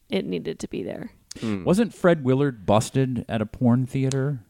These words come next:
Speaker 3: in
Speaker 2: Uh,
Speaker 3: Hollywood?
Speaker 2: yeah, I think
Speaker 1: My
Speaker 2: it was
Speaker 1: God,
Speaker 2: just,
Speaker 1: he looks
Speaker 2: it,
Speaker 1: old
Speaker 2: it was
Speaker 1: now.
Speaker 2: just a coin op one, I think.
Speaker 3: Oh.
Speaker 2: Yeah.
Speaker 3: So, a-, as you said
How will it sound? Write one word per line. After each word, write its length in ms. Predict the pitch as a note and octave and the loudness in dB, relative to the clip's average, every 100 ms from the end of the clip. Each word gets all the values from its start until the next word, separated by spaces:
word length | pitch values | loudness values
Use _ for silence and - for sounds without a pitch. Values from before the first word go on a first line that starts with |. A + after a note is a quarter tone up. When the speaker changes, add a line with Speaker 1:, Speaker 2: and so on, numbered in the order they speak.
| - | -4
Speaker 3:
in 140 | F#2+ | 0
Speaker 2:
Uh, 100 | A2+ | 2
Speaker 3:
Hollywood? 480 | A2 A2 A#2 A#2 A#2+ | 4 2 2 0 0
Speaker 2:
yeah, 240 | C3 C3 G#2+ | 4 6 6
I 60 | |
think 140 | G#2+ C#3+ | 4 2
Speaker 1:
My 40 | |
Speaker 2:
it 20 | |
was 100 | B2 | 4
Speaker 1:
God, 80 | - G3 | 4 4
Speaker 2:
just, 80 | |
Speaker 1:
he 100 | F3+ | 4
looks 220 | F#3 F3+ - | 4 2 2
Speaker 2:
it, 20 | |
Speaker 1:
old 200 | F#3 F3+ | 2 4
Speaker 2:
it 100 | E3+ | 6
was 80 | C3+ | 6
Speaker 1:
now. 40 | |
Speaker 2:
just 160 | D3 - | 4 2
a 60 | |
coin 340 | B2 - A#2+ A2+ | 0 4 4 4
op 180 | F2 - - | 2 -4 -8
one, 240 | E2 C#2 | -8 -6
I 60 | - | -8
think. 120 | - | -8
Speaker 3:
Oh. 680 | B2 C3+ C3+ B2+ G2+ D#2 C2 | -2 2 4 4 2 -2 -2
Speaker 2:
Yeah. 240 | G#2 E2 C2+ - - G#2 | 0 -2 -4 -10 -12 -10
Speaker 3:
So, 300 | - D3+ D3 - | 2 4 4 -2
a-, 180 | - C#3 | -8 2
as 220 | D3 C#3 | 6 6
you 80 | C#3+ | 4
said 380 | C3+ F3+ A#2+ G#2 | 2 2 2 -2